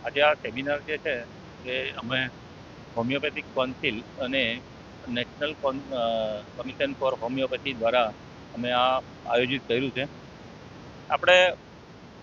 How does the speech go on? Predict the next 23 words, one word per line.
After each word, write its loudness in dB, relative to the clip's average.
આખા 4
ગુજરાતમાંથી 4
જેટલા 0
બધા 2
હોમિયોપેથ 0
ડૉક્ટર્સ 0
છે, -2
એ -4
ડૉક્ટર્સ 2
બધા 0
આજે 4
આવ્યા 2
છે. -6
અને 2
અહીંયા 2
આપણે 0
મહેસાણામાં 0
આજે -2
જે -2
પ્રોગ્રામ 2
કર્યો, 0
એ 4
આપણે 4